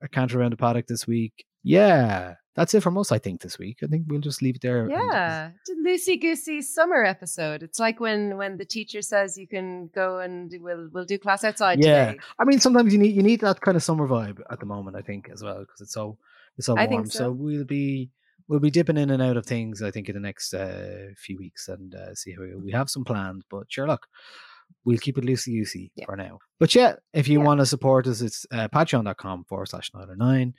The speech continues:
Speaker 1: Um, uh, come and join us on the Discord there. And, um, Andrea, anything you'd like to add?
Speaker 2: You can follow my newsletter.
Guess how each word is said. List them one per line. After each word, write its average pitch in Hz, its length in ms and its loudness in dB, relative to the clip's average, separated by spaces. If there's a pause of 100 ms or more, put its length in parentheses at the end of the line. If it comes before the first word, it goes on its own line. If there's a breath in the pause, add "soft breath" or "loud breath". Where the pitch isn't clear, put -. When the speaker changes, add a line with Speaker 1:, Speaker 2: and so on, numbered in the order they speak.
(360 loud breath)
Speaker 1:
Um, 90 440 -14 (180)
uh, 95 180 -16 (100)
come 95 160 -14
and 92 100 -16
join 101 240 -8
us - 220 -10 (120)
on 98 220 -12
the 95 80 -20
Discord 110 520 -6
there. 170 320 0 (380 loud breath)
And, 170 440 2
um, 160 640 2 (280)
Andrea, 160 340 2
anything 151 300 -4
you'd 135 180 -2
like 110 220 -4
to 95 260 -10 (480)
add? 98 340 -4 (120)
Speaker 2:
You 233 120 -2
can 226 340 0
follow 214 280 6
my 190 180 -4
newsletter. 208 640 -8